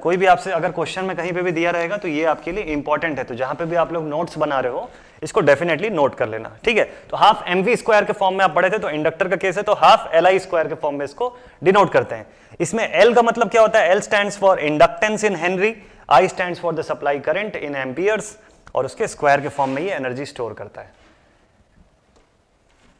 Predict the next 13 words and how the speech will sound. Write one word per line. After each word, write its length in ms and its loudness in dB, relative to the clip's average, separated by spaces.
Next 240 -2
is, 140 -4
ठीक 120 0
है, 60 2
यही 140 4
लिखा 200 0
हुआ, 160 4
E 200 0
is 40 -2
the 160 0
energy 280 0
in 120 -2
joules, 320 0